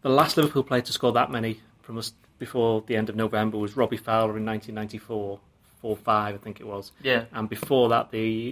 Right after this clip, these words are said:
Speaker 1: the only person in the amount of time that could be bothered going back and checking was Ian Rush in nineteen eighty-six. He got twenty-one before then. And both of those ended up getting thirty. I think Rush got forty in his season.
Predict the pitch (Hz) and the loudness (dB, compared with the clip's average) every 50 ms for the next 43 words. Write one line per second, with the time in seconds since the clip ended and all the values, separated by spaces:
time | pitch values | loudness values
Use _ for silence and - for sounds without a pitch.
0 | - - 139 123 123 120 113 113 - - 120 110 104 - - 110 107 113 120 113 | -4 0 2 2 4 2 2 -2 -4 -4 -4 -4 -4 -6 -6 -8 -8 -8 -8 -8
1 | 107 107 107 104 104 113 110 107 107 107 104 - - - 113 107 107 - - - | -8 -8 -8 -8 -8 -6 -6 -4 -4 -6 -6 -8 -12 -10 -8 -8 -8 -8 -10 -10
2 | 107 110 104 - 107 101 101 101 - - 101 101 104 95 - - 107 - 117 101 | -10 -8 -8 -6 -6 -6 -6 -8 -8 -10 -8 -8 -8 -10 -10 -10 -8 -6 -6 -8
3 | - - 101 101 101 104 110 110 104 104 110 107 - - 120 107 107 104 104 104 | -8 -10 -10 -8 -4 -2 0 0 0 0 -2 -2 -4 -6 -8 -6 -6 -6 -8 -10
4 | 113 120 - - - 151 147 - 139 127 127 - - - 127 123 120 123 131 143 | -12 -14 -10 -6 -6 -6 -4 -4 -6 -6 -6 -8 -8 -4 -2 0 2 2 2 0
5 | 139 - _ _ _ _ - 139 123 127 123 117 110 110 104 101 - - _ _ | -2 -6 _ _ _ _ -10 -8 -2 0 0 0 0 0 -4 -6 -8 -16 _ _
6 | _ - 127 120 185 170 170 135 127 135 143 139 127 123 113 110 104 110 - - | _ -2 2 2 2 4 4 2 4 4 6 4 4 2 0 0 -2 -4 -8 -8
7 | 120 120 113 107 - - - 120 120 117 117 - 113 110 147 143 - 131 135 - | -8 -8 -8 -10 -6 0 2 4 4 4 2 -2 -4 -6 -6 -6 -6 -6 -6 -4
8 | - 120 113 - - 123 131 131 - 120 110 113 107 107 - 110 101 101 98 107 | -4 -8 -4 0 0 2 2 2 0 -2 -2 -2 -2 -4 -6 -6 -6 -6 -8 -10
9 | 104 | -12